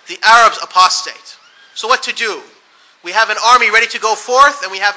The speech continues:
Arabia now has apostated. Abu Bakr, the, the Sahaba told Abu Bakr, "We need these, every single man to fight the apostates, and then we'll deal with Ash-Sham."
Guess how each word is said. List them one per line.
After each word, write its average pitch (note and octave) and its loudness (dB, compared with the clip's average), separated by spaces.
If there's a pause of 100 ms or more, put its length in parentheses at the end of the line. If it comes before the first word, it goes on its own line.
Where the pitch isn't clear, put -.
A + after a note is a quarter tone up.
Arabia G3 -4
now F3+ 0
has D#3+ -10
apostated. D#3 -10 (600)
Abu F3+ -4
Bakr, G3 -2 (140)
the, D#3 -10
the D3+ -8
Sahaba G3+ -4
told G3 -12
Abu E3+ -16
Bakr, G3+ -8 (180)
"We D#3+ -16
need A#3 -16
these, F#3 -16
every G#3+ -10
single G3 -12
man G#3+ -6
to - -18
fight F3+ -10
the E3+ -18
apostates, F3+ -12
and D#3+ -16
then A#3 -12
we'll A3 -10 (120)
deal E3 -12
with A#3 -16 (480)
Ash-Sham." D3+ -8